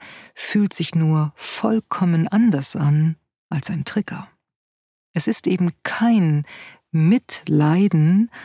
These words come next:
als Reaktion auf die Situation, sondern ein Mitfühlen. Dazu ließe sich noch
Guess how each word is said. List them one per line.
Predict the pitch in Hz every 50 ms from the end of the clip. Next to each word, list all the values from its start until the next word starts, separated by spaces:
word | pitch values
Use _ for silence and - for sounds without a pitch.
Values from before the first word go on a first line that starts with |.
| - - -
als | - 151 - - -
Reaktion | 151 156 143 - - - - 226 233 226 180 -
auf | - - -
die | - 147
Situation, | 147 - 143 - - 151 143 - - - - 160 156 156 156 165 180 190 202 196 - - - - - _ _ _ -
sondern | - 160 160 160 160 160 160 160 165 170 170 - _ _ _ _
ein | - 165 160 165
Mitfühlen. | 160 175 - - - - - - - 202 143 113 110 107 107 110 110 - _ _ _ _ _ _ _ _ _ _ _ _ _ _ _ _ _ _ _ _ _ _ _ _
Dazu | - 165 175 196 208 - - - 214 202
ließe | 185 175 170 165 - 165
sich | 143 151 156 - - 151
noch | 143 143 - -